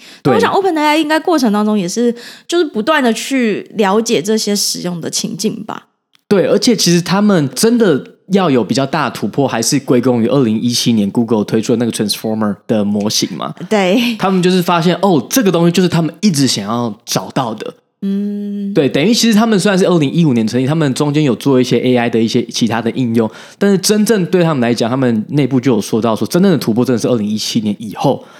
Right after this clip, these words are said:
Speaker 1: 看到 Transformer 的论文发表以后才发现，哦，这个东西真的是可以让他们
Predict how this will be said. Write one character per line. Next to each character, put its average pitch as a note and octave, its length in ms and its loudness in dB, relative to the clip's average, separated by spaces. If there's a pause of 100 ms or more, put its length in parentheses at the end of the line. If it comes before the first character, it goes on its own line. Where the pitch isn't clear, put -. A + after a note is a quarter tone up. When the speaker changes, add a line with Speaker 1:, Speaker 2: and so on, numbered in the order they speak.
(120)
Speaker 1:
看 E3+ 140 -2
到 D#3+ 100 0
Transformer A#2 580 0
的 G#2+ 160 0
论 D3+ 200 2
文 G#2+ 160 0
发 B2+ 160 -2
表 A2 160 -2
以 G#2 60 -6
后 A2 100 -4
才 G#2+ 100 -8
发 G#2+ 160 -6
现， C3 140 -6
哦， B2+ 180 -2
这 F#3 120 2
个 D3 40 2
东 B2 120 0
西 A#2+ 80 0
真 C#3+ 120 -2
的 B2 120 0
是 - 80 -8
可 B2+ 100 -4
以 G#2 60 0
让 A#2 200 -2 (360)
他 D3+ 120 -4
们 C3+ 280 0